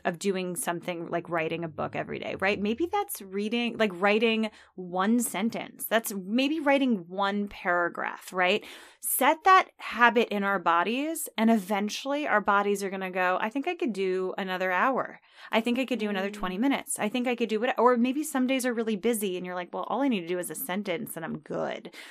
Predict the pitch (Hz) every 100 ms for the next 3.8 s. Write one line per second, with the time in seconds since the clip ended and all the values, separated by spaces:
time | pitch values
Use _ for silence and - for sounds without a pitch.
0 | - 202 214 - 262 240 285 330 370 320
1 | - - 254 254 247 190 196 196 202 202
2 | 180 170 180 - 190 202 196 175 - 165
3 | 170 202 226 - 247 240 254 269